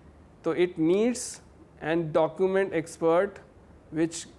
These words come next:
which are more required in this field as compared to others. With the help of forensic document expert omin-,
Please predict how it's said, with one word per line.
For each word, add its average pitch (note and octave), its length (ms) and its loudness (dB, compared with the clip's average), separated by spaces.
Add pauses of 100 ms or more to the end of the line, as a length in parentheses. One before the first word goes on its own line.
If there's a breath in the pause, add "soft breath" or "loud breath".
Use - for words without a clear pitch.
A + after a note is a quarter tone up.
(140)
which D#3+ 240 -2
are E3+ 100 4
more E3 340 4
required E3 640 2
in D3+ 220 0
this D#3+ 240 -2
field D#3+ 380 -2
as C#3+ 240 -4
compared C#3+ 480 -8
to F#3 140 0
others. C3+ 520 -4 (640 loud breath)
With D#3+ 140 0
the E3+ 100 4
help F3+ 360 2
of A3 180 2
forensic F3 540 2
document F3 560 0
expert E3+ 580 0
omin-, E3 480 0